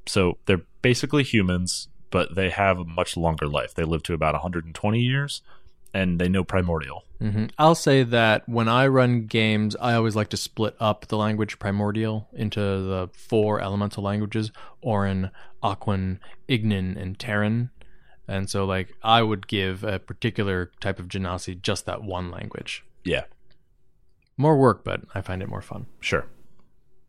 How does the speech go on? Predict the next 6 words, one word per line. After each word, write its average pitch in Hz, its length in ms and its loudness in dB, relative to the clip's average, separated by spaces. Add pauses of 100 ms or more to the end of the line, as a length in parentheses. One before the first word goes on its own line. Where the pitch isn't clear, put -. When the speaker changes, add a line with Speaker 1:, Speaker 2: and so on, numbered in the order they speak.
(500)
Speaker 1:
And 104 100 0
then 110 120 4
stats-wise, 98 800 2
they 95 200 0
all 107 240 4
get 101 300 2